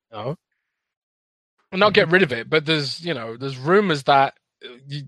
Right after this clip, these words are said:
Speaker 1: games like U W P aren't gonna matter so much anymore because on the latest build of the Windows Insider program, um, games are no longer being delivered by U W P, and they're testing, they're testing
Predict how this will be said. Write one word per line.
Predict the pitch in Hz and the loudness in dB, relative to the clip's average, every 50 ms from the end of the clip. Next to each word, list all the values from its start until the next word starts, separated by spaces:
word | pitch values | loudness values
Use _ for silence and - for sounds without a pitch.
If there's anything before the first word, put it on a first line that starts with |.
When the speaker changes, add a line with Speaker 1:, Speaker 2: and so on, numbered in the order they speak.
| 139 - | -6 0
Speaker 1:
games | - 156 156 156 156 151 135 131 123 - | 2 4 4 2 0 -4 -6 -8 -6 -2
like | 143 139 139 135 | 0 0 0 -2
U | 135 147 151 | -4 -6 -6
W | 147 139 131 123 | -6 -6 -8 -10
P | 120 - 147 143 143 | -8 -4 -2 0 0
aren't | 139 139 143 135 | 0 0 -2 -6
gonna | 147 135 127 | -6 -6 -2
matter | 127 165 220 190 | 0 0 0 -2
so | - - 143 | -4 -6 -6
much | 127 131 123 - | -6 -6 -6 -6
anymore | 127 123 113 110 113 127 | -10 -10 -10 -10 -10 -10
because | 139 135 - 139 135 135 127 - - - - - - - - - - | -10 -8 -6 -4 -4 -4 -6 -10 -16 -20 -20 -20 -20 -20 -16 -6 0
on | 175 160 156 | 0 2 4
the | 156 151 151 147 147 143 | 4 4 6 6 4 2
latest | 135 151 160 165 180 185 165 147 - - | 0 0 4 4 4 4 2 -4 -4 0
build | - 175 170 165 147 | 4 4 4 4 4
of | 151 147 135 | 2 -2 -2
the | 143 | -2
Windows | 147 156 156 151 147 139 135 | -4 -2 0 0 0 0 -2
Insider | 139 131 - 196 226 240 196 | -4 -4 2 4 4 4 4
program, | 143 - 147 127 123 120 123 123 139 156 165 _ _ _ _ _ _ _ _ _ _ - | 2 -2 -2 -2 -2 -2 -4 -4 -4 -6 -8 _ _ _ _ _ _ _ _ _ _ 2
um, | 147 147 147 147 147 147 147 143 143 139 _ _ _ _ _ _ _ _ _ _ _ _ _ - _ _ _ - | 4 6 6 6 4 0 -4 -10 -12 -14 _ _ _ _ _ _ _ _ _ _ _ _ _ -20 _ _ _ 2
games | - 165 160 175 185 165 160 | 4 4 4 4 2 -2 -6
are | 160 143 - | -8 -10 -8
no | 147 151 160 170 | -2 2 4 4
longer | 180 180 180 175 | 4 4 2 0
being | 160 156 160 165 160 | -2 -4 -4 -4 -2
delivered | 156 165 180 226 240 254 139 | -2 0 0 0 -2 -2 -6
by | 127 131 127 | -4 -4 -6
U | 131 131 131 | -4 -6 -8
W | 127 127 123 120 113 | -10 -12 -12 -12 -12
P, | - 135 123 113 | -6 -6 -6 -6
and | 110 113 120 | -6 -8 -6
they're | 123 131 | -6 -6
testing, | - - 147 139 - - - 147 139 135 127 127 123 123 107 | -4 -2 -2 -2 -2 -4 -6 -4 -4 -4 -6 -8 -12 -10 -6
they're | - 143 139 | -2 -2 -2
testing | - - 160 151 - - - 143 135 131 127 120 | 0 0 -2 -2 -2 -4 -8 -6 -6 -8 -10 -12